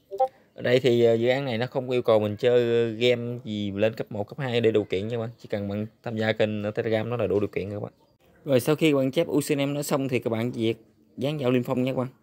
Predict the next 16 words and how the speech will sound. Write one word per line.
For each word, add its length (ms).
Đồ 140
ta, 240
Linh 100
Phong 200
nó 120
tiêu 200
ta. 100
Rồi, 180
các 60
bạn 160
dán 180
vào 140
cái 80
Linh 120
Phong 200
Discord 280